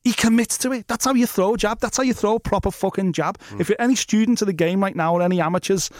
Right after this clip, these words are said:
Speaker 1: listening who wanna know how to throw a proper jab, watch Mikey Garcia.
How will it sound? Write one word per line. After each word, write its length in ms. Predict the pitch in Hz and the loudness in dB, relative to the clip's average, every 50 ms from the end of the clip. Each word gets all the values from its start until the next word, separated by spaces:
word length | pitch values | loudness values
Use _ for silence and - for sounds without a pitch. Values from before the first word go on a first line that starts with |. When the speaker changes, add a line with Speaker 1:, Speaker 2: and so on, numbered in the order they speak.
| - - - - | -20 -20 -8 -2
Speaker 1:
listening 400 | 156 156 160 - - 208 202 180 - | 0 0 2 2 0 -2 -2 -2 0
who 120 | - 175 180 - | -2 -2 -2 -2
wanna 340 | 175 151 151 180 208 214 208 | -2 0 2 2 2 4 2
know 160 | 196 175 175 | 2 4 4
how 120 | 180 190 | 2 2
to 120 | 185 - 190 | 2 0 0
throw 220 | - - 165 151 | 0 0 0 2
a 40 | 151 | 2
proper 280 | - - 156 143 - 139 | 2 0 0 0 0 0
jab, 260 | 127 147 160 175 - - - - _ | 0 0 -2 -2 -4 -10 -18 -12 _
watch 260 | 143 160 202 - - | -2 0 0 0 0
Mikey 300 | - 294 285 277 - 185 | 0 0 0 0 -2 -2
Garcia. 520 | 147 - 156 160 160 - - 147 151 160 | -2 0 0 0 0 -2 -2 -2 -2 -4